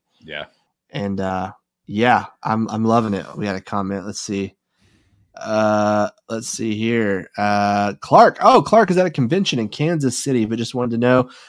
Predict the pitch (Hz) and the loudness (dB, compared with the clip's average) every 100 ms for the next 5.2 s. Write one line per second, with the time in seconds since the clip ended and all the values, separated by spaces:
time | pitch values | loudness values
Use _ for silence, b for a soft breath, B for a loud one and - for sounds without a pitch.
0 | B 107 101 175 185 190 185 151 117 151 | B -6 0 0 2 2 4 4 4 2
1 | 165 156 147 113 - 98 - 113 110 - | -2 0 2 2 0 -4 -2 -2 -4 -2
2 | - 147 139 135 120 107 - 123 - - | 2 2 2 -2 -2 -6 -2 2 2 0
3 | 92 113 - - 101 87 120 143 - 143 | -12 -14 -18 -20 -18 -10 -6 -4 0 2
4 | 110 - 151 175 87 - 113 120 117 120 | 2 0 -2 -2 -4 -6 -6 -8 -12 -16
5 | 127 151 | -18 -20